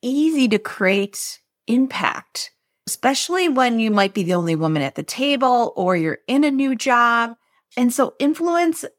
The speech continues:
could be a little tricky at times. So, you know, how would someone go about really tactically establishing ways to create influence at work?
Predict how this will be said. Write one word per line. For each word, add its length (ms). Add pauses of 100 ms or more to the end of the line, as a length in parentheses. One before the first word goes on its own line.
(380)
could 240
be 120
a 60
little 260
tricky 680
at 140
times. 500
So, 420 (340)
you 100
know, 160
how 420
would 300
someone 400
go 180
about 560
really 500 (480)
tactically 680
establishing 760
ways 360
to 160
create 500
influence 560
at 180
work? 460